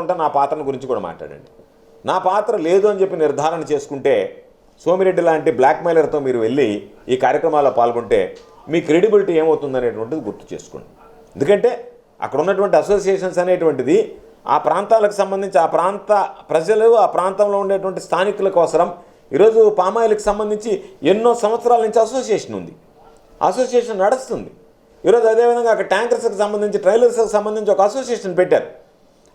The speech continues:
ఆ తర్వాత దాన్ని, ఆ ట్రైలర్స్ అనేటువంటివి మూమెంట్ కూడా లేకుండా పోయింది వాళ్ళకి. ఆ మూమెంట్ కోసమే వాళ్ళు అసోసియేషన్లు పెట్టుకున్నారు స్థానికంగా ఉండేటువంటి వాళ్ళు. ఆ తర్వాత పాపం వాళ్ళు పడలేక అమ్మేసుకున్నారు. అమ్మేసుకున్న తర్వాత స్థానికంగా ఉండేటువంటి వాళ్ళు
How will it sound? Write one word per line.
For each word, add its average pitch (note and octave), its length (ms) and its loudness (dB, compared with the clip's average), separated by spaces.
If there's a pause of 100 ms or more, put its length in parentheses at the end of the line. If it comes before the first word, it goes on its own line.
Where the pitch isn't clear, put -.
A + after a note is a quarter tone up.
ఆ - 80 2
తర్వాత B3+ 280 2
దాన్ని, A3 260 0 (440)
ఆ - 100 -12
ట్రైలర్స్ A#3 420 4
అనేటువంటివి G#3+ 560 4 (420)
మూమెంట్ B3 360 2
కూడా G3+ 200 2
లేకుండా A#3+ 320 0
పోయింది D#3+ 220 0
వాళ్ళకి. A#2 260 -2 (200)
ఆ D3 40 4 (120)
మూమెంట్ A#3 360 4
కోసమే A#3+ 380 0
వాళ్ళు A3+ 160 4
అసోసియేషన్లు G#3+ 560 -2
పెట్టుకున్నారు G#3 420 2
స్థానికంగా E3+ 480 0
ఉండేటువంటి A2+ 400 -4
వాళ్ళు. F2 160 -4 (520)
ఆ - 100 4
తర్వాత A#3 240 2 (100)
పాపం A3 240 0
వాళ్ళు F#3 220 0
పడలేక G#3+ 380 2
అమ్మేసుకున్నారు. F#3 540 -2 (600)
అమ్మేసుకున్న A#3+ 560 2
తర్వాత A#3+ 220 2 (100)
స్థానికంగా A#3 560 -2
ఉండేటువంటి G#3 380 -2
వాళ్ళు G#3 140 2